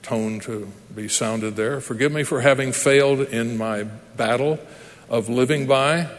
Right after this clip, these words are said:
walking in, or being led by your Spirit. My biggest battle in self-control is," and you fill in whatever you think is appropriate to fill in there. Um,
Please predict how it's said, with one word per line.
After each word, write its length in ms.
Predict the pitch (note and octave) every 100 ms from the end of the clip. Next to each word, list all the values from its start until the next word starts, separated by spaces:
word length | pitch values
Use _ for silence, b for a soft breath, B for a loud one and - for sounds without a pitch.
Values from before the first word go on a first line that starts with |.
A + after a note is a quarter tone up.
| -
walking 440 | A2 C3 B2 B2
in, 380 | B2 C3 C#3+ D3 -
or 140 | G#2+
being 340 | G2+ A2 G#2+ G#2
led 200 | A2 G#2
by 140 | G2+
your 160 | G#2 G#2+
Spirit. 420 | - A2 G2 F#2+ B B B B B -
My 180 | D#3 D#3+
biggest 400 | F3 A#3+ A3+ -
battle 320 | D3+ C3+ B2+
in 120 | B2+
self-control 760 | - D3 C3 D3 B2 E3 D#3 D#3+
is," 400 | F3+ G#2 G2+ -
and 180 | G#2+ G#2
you 340 | A2+ A#2 A#2
fill 320 | - C#3 C3
in 320 | C3 C#3+ C#3 B2+ A#2 A#2+
whatever 560 | A#2 A#2 A#2 A#2+ A2+ A#2+ A2+
you 220 | A2 B2
think 280 | - A#2+ B2
is 120 | A#2
appropriate 500 | G#2+ A#2 A2 A2+ A#2
to 60 | A2
fill 220 | B2+ A#2+
in 140 | B2
there. 220 | G2+ - B B B B B
Um, 480 | G#2+ G2 G2 G2+ G#2